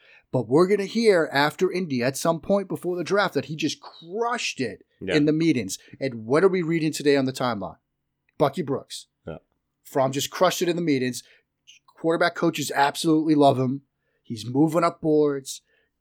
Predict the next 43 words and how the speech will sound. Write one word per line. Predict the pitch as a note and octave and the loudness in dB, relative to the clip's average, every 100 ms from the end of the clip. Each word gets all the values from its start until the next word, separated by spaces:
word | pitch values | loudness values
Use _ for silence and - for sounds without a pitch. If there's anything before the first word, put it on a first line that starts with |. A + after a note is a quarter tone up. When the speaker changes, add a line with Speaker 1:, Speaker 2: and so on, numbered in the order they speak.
| _ - | _ -8
Speaker 1:
Quarterback | - E3 F3 F3+ F3 | -2 0 0 0 0
coaches, | - E3+ D#3+ F3 D#3 | 0 -2 0 -2 2
offensive | D3+ D#3+ F3 D3 | 2 4 0 -2
coordinators | - E3+ E3 D3 A#2+ | -4 -4 0 0 0
love | A2+ D3+ D3+ | -2 -2 -2
what | F3+ | -2
they | - | -2
see. | - - D3 D3 - - _ | -2 0 2 0 -6 -20 _
Because | E3 F3+ E3 | -8 -4 -2
remember, | G3 A#3+ E3 D3 _ - | 0 0 -2 -6 _ -12
these | C3+ C#3+ G#3 | -6 -2 0
are | A3+ | 0
risk-averse | B2+ F3 - F3 D#3+ D#3 | 0 -4 -2 -4 -4 -8
people | - E3+ D3+ C#3 | -10 -10 -6 -6
with | A2+ | -4
mortgages | B2+ F#3+ E3+ C3 B2+ | -2 -2 -4 -6 -8
to | - | -4
pay. | F3+ G3 A2 _ _ - | 0 0 -2 _ _ -8
Speaker 2:
Yeah. | E2+ D2 | -8 -2
Speaker 1:
And | C#3+ | 2
so | F#3 E3+ D#3+ | 6 6 6
if | D3+ - | 0 2
you | C#3 A3 | 2 2
draft | D3 F3 F3+ - | 2 0 0 0
Jacob | E3 D#3+ A2+ | 0 2 0
Eason | F3 A3+ D3 A#2+ | 0 0 0 0
in | |
the | A#2 | 0
second | - E3 E3+ | 0 0 0
round, | B2+ F#3+ D#3+ | 0 2 2
you | B2+ | 2
might | C3 | 0
get | C3 B2 | 0 -6
fired. | - G#3+ C#3 - - _ _ - | 0 2 2 -4 -20 _ _ -20
If | A#2+ C3 | -6 0
you | D#3 | 4
draft | E3 C#3 - | 4 2 -4
Jake | - D#3 - - _ | 0 0 0 -12 _
Fromm | - - D#3 C4 G#3 A#2 A2+ | -18 -4 2 4 4 2 0
in | |
the | A2+ | 0
second | - C3 - | 0 0 0
round, | A2 G#2+ A2+ | -2 -2 -2